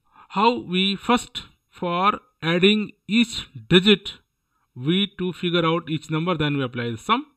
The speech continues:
So for getting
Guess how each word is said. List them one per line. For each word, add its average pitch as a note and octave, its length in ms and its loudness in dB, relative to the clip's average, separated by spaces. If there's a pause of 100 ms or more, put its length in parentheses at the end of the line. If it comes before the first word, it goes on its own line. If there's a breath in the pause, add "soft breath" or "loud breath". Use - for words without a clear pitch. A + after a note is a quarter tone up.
(1300 loud breath)
So - 180 -4
for G3+ 320 0
getting A3 640 -2